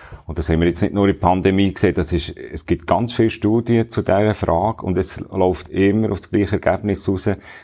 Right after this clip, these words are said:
Privacy ist der Haupttreiber für motorisierten Individualverkehr. Und dort entsteht Zahlungsbereitschaft.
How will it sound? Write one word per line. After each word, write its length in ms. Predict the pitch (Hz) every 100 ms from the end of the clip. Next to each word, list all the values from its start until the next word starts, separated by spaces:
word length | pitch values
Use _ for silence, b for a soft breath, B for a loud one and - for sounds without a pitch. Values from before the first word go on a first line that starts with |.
| _
Privacy 680 | - 82 98 101 - 98 95
ist 360 | - 87 -
der 180 | 80 73
Haupttreiber 1120 | 80 85 104 - - - _ 92 101 101 98 -
für 400 | - - 90 92 - _ _ B B B B B
motorisierten 640 | 82 80 87 80 85 80 85
Individualverkehr. 840 | 80 78 - 57 - - 73 -
Und 240 | 85 85 90
dort 260 | 92 104
entsteht 460 | 87 - 87 85 -
Zahlungsbereitschaft. 1120 | 76 76 - - 78 80 80 - 71 - -